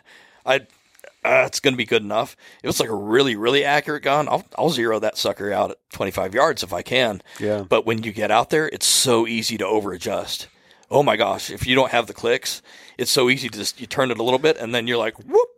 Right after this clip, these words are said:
Speaker 1: I'm way off." I'm like, <laughs> "Oh, I gotta put it back where it was." Like, you have to learn how to do just a smidge.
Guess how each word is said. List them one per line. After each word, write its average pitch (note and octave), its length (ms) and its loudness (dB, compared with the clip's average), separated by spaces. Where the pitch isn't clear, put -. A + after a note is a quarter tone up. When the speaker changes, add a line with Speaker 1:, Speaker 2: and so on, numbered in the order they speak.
Speaker 1:
I'm C3+ 180 0
way D#3 200 6
off." B2 240 2
I'm A#2 80 -6
like, B2+ 120 -2
<laughs> D#3 120 -2
"Oh, C4+ 280 6
I G3 80 4
gotta E3 160 0
put - 140 -2
it - 60 -2
back E3+ 180 2
where C#3 100 2
it C3 60 -4
was." C3 320 2
Like, - 260 -10
you B2 140 0
have B2+ 140 0
to A#2+ 80 -2
learn B2 220 4
how A2+ 120 4
to G2+ 100 0
do A2 200 0
just G#2+ 240 -4
a - 40 -4
smidge. G#2 640 0